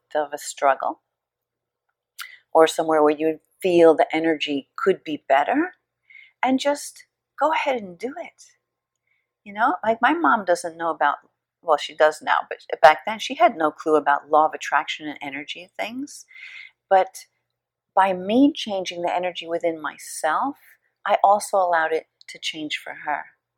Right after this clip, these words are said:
And I'm actually gonna do another video about that kind of a thing. And again, it'll be an <laughs> example with my mom in how as you change your vibration, as you raise your vibration to a higher vibration, so does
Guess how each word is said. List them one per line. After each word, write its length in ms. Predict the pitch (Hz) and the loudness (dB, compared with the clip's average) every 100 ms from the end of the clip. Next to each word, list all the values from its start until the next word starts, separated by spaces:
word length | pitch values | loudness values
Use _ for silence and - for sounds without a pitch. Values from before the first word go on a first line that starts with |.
| _ _ _ _ | _ _ _ _
And 100 | 180 | -8
I'm 120 | 196 247 | -4 -2
actually 320 | - - 220 | -2 -2 -4
gonna 320 | 185 170 160 | -2 -4 -6
do 100 | - | -4
another 360 | 175 170 165 151 | -2 0 0 0
video 280 | 165 165 160 | -2 2 2
about 400 | - 151 143 - | 2 2 2 4
that 180 | 151 156 - | 0 0 -8
kind 180 | 170 | -8
of 80 | 165 | -10
a 40 | - | -14
thing. 320 | - 185 185 | -4 -4 -4
And 100 | 175 | -6
again, 280 | 175 180 214 | -2 0 0
it'll 160 | 170 - | 4 2
be 140 | - | 4
an 80 | 208 | -2
<laughs> 0 | |
example 460 | 196 - - - | -4 -2 0 2
with 160 | - - | 0 0
my 140 | 240 233 | -6 -4
mom 400 | - 98 226 240 _ - - _ - | 0 0 0 -4 _ -20 -20 _ -4
in 160 | 180 180 | -2 -2
how 340 | - 180 175 - | 0 4 6 6
as 260 | 160 - | 0 -2
you 120 | 202 | -8
change 540 | 269 - 226 208 190 160 | -6 -6 -6 -6 -8 -6
your 200 | 160 160 | -2 0
vibration, 680 | 165 160 151 151 151 156 - | 0 0 0 -2 0 -6 -10
as 240 | 151 147 | -12 -12
you 240 | 196 220 170 | -12 -12 0
raise 420 | 160 165 175 165 | 0 0 -12 -10
your 260 | 165 175 165 | -2 -2 2
vibration 920 | 156 156 147 139 135 147 - 220 262 - - - - - | 2 2 -2 -6 -6 -6 -8 -6 -8 -8 -20 -20 -20 -10
to 140 | 175 | -4
a 60 | 160 | -4
higher 420 | - 170 170 165 | -4 -4 -2 0
vibration, 680 | 160 156 156 165 - 196 202 _ _ | -2 -4 -2 -4 -4 -14 -20 _ _
so 380 | - - 220 254 | -16 -10 -6 -6
does 360 | 240 226 214 | 2 2 2